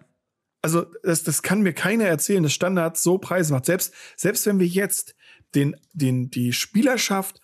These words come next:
von Comma-, äh, von, von Standard hätten, die wir vor, keine Ahnung,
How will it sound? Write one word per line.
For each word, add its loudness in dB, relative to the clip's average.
von -2
Comma-, 0
äh, 2
von, -2
von -2
Standard -2
hätten, -2
die 0
wir 2
vor, -2
keine 0
Ahnung, -2